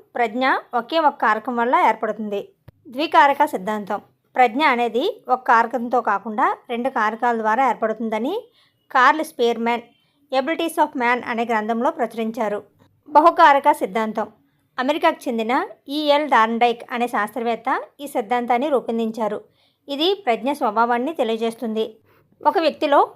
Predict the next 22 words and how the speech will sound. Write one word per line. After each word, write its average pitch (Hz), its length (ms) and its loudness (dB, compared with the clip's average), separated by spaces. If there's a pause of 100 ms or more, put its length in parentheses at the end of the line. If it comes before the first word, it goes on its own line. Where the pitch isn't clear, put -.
(140)
అనేక 285 320 0
నిర్దిష్ట 277 420 -4
సామర్థ్యాలను 240 640 -2
కలిపి 311 520 -4
ప్రజ్ఞ 226 300 -2
అంటారని 233 600 -2 (140)
ఇతడి 262 200 0
అభిప్రాయం. 220 500 -2 (200)
అందుకే 269 520 -4
ఈ 277 80 -8
సిద్ధాంతాన్ని 240 840 -4
బహుకారక 247 520 4
సిద్ధాంతం 233 520 -4
అని 240 80 -2
అంటారు. 214 440 -4 (520)
సామూహిక 349 520 4
కారక 247 360 0
సిద్ధాంతం. 220 520 -6 (220)
ఈ 269 100 -6
సిద్ధాంతాన్ని 240 800 -2 (120)
లూయి 277 360 2
థర్డ్స్టన్ 233 580 -2